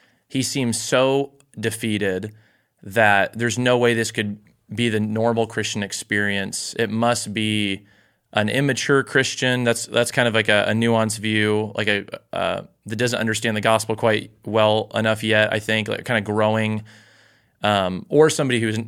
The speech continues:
this is the, the predominant other view is this is like a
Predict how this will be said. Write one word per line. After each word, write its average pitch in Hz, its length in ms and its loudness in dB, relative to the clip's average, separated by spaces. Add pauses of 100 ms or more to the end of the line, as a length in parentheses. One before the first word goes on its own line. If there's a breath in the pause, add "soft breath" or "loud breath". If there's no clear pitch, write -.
(180)
this 120 260 -2
is 113 200 -4
the, 107 500 -2
the 104 140 -4
predominant 110 500 0
other 104 200 -2
view 101 260 -6
is 107 220 -6 (420 soft breath)
this 147 220 2
is 117 160 -2
like 107 180 0
a 92 300 -2